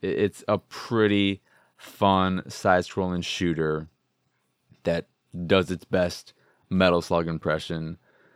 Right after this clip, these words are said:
<laughs> A lot of the aesthetic looks ripped straight from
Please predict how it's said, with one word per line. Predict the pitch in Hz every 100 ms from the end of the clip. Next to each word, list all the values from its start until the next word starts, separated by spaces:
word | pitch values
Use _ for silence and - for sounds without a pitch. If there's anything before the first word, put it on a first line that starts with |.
| _ _ _ -
<laughs> | 101 92
A |
lot | 90 95
of | 92
the | 82 82
aesthetic | - - - 98 101 98
looks | - 90 95 - 240 - _
ripped | 87 92 95 -
straight | - 98 90
from | - 98 95 95